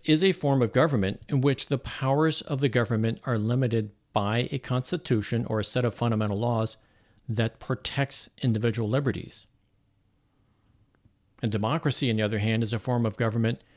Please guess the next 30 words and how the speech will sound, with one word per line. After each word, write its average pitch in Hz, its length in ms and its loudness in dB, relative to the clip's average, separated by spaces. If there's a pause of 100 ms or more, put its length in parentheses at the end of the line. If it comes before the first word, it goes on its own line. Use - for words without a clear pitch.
(240)
in 127 80 4
which 120 200 2
people 135 260 2
have 120 180 2
the 123 80 2
power 107 420 -2
to - 160 -6
make 107 380 -2
decisions. - 640 -2 (1500)
And 127 80 4
as 110 100 2
I've 113 140 2
shown, 143 340 4 (360)
it's 135 120 0
possible 143 500 0
for 127 180 0
democracy 120 640 0
to, 107 220 -2 (240)
to 117 180 2
be 131 360 2
a 127 100 -4
constitutional 127 840 0
republic, 123 480 0
but 127 200 0
not 127 360 0
all 127 240 2
democracies 117 640 -2
are 120 120 -6
constitutional 113 760 -4
republics. 113 580 -4